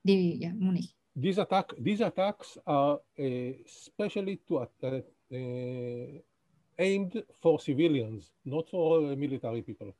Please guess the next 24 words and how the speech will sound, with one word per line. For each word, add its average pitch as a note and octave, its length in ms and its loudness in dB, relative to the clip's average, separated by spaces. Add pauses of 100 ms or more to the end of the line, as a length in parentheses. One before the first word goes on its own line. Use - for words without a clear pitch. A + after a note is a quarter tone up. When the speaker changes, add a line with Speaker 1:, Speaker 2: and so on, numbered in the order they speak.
(580)
Speaker 1:
Dan G#3 160 4
kenapa G#3+ 400 8
dinamakan G#3+ 560 8
teror? B3+ 600 6
Eh, G3 360 4
karena G3+ 600 4
serangan-serangan B3 680 4
ini A#3+ 400 8
itu B3 160 2
ditujukan B3 720 6
ke, C4+ 160 4 (720)
eh, G#3+ 160 6
masyarakat G#3 400 6
sipil, G3+ 480 2 (160)
bukan G#3+ 480 2
ke G#3+ 80 4
target F3 400 2
militer. F#3 400 2 (2750)
Speaker 2:
The C#3 80 0
first G3+ 240 4
Intifada E3+ 560 0
in C#3+ 80 0
the C3 160 0
eighties, F3+ 560 -2